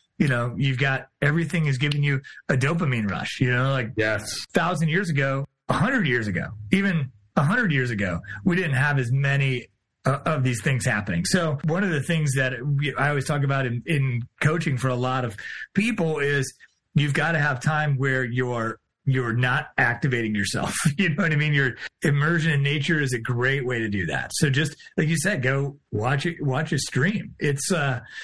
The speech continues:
Speaker 1: it is amazing how much that can impact you, how you
Speaker 2: Mm-hmm.
Speaker 1: feel, how you, you know, whether you're happy, sad, your, your mood, emotion, your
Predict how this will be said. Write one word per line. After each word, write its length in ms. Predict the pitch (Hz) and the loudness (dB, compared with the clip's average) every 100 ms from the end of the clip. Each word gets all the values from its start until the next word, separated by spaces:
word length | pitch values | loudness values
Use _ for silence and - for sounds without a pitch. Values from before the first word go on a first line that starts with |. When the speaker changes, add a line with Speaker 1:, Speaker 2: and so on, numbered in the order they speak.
| - - _ _ | -14 -18 _ _
Speaker 1:
it 140 | 196 196 | 2 2
is 120 | 165 | 0
amazing 800 | 143 135 151 190 143 131 117 110 - _ _ _ _ _ | 0 2 0 0 0 -2 -2 -6 -12 _ _ _ _ _
how 540 | 135 139 127 123 117 - _ _ | 2 2 0 -2 -4 -8 _ _
much 300 | - 139 135 | 0 0 0
that 200 | 143 123 | -2 -2
can 120 | 143 127 | -2 -2
impact 500 | 151 139 120 104 - | 0 2 0 -2 -4
you, 160 | - - _ _ - | -8 -10 _ _ 0
how 80 | |
you 160 | 123 104 | 0 0
Speaker 2:
Mm-hmm. 80 | 101 | 0
Speaker 1:
feel, 440 | 180 175 165 160 | 0 0 0 0
how 160 | 131 123 | 0 0
you, 400 | 117 110 104 95 - | 0 -2 -2 -6 -2
you 140 | 156 123 | -2 0
know, 140 | 107 | -2
whether 300 | 104 127 135 | -2 0 0
you're 220 | 120 107 101 - - - | 0 -4 -6 -12 -14 0
happy, 580 | 147 160 143 160 147 143 _ _ | 2 2 0 0 0 -4 _ _
sad, 440 | - - 160 160 151 | -2 2 2 2 2
your, 220 | 120 113 | 0 -2
your 180 | 139 123 | -2 0
mood, 420 | 123 156 165 165 | 2 2 2 0
emotion, 880 | 135 123 123 151 147 - 156 151 165 - | -2 0 0 2 0 0 0 0 -2 0
your 560 | 139 127 117 110 104 | 0 0 -2 -2 -4